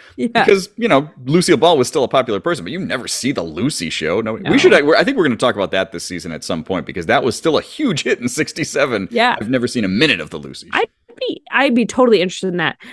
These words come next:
Speaker 2: I'd be curious
Speaker 1: Um,
Speaker 2: what it
Speaker 1: yeah.
Speaker 2: is. I don't actually even know how that fun-, 'cause it's her and, and, um,
Speaker 1: Uh,
Speaker 2: the woman who
Speaker 1: Vivian
Speaker 2: played
Speaker 1: Vance.
Speaker 2: Vivian Vance, right. So, 'cause that's the thing is that, you know, Vivian Vance is also on this show.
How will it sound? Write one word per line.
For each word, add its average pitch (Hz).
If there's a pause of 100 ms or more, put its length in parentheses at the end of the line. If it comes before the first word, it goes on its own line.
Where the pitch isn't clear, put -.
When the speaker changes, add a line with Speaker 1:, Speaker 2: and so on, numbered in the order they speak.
(200)
Speaker 2:
I'd 220
be 202
curious 185
Speaker 1:
Um, 139
Speaker 2:
what 156
it 113
Speaker 1:
yeah. 143
Speaker 2:
is. 92
I 117
don't 147
actually 127
even 110
know 107
how 110
that 107
fun-, 117
'cause 131
it's 117
her 185
and, 147
and, 131 (140)
um, 120 (840)
Speaker 1:
Uh, 180
Speaker 2:
the 165
woman 254
who 262
Speaker 1:
Vivian 262
Speaker 2:
played 285
Speaker 1:
Vance. - (280)
Speaker 2:
Vivian 143
Vance, -
right. 98
So, 147
'cause 139
that's 160
the 143
thing 208
is 107
that, 107 (540)
you 165
know, 139
Vivian 143
Vance 143
is 104
also 107
on 98
this 85
show. 113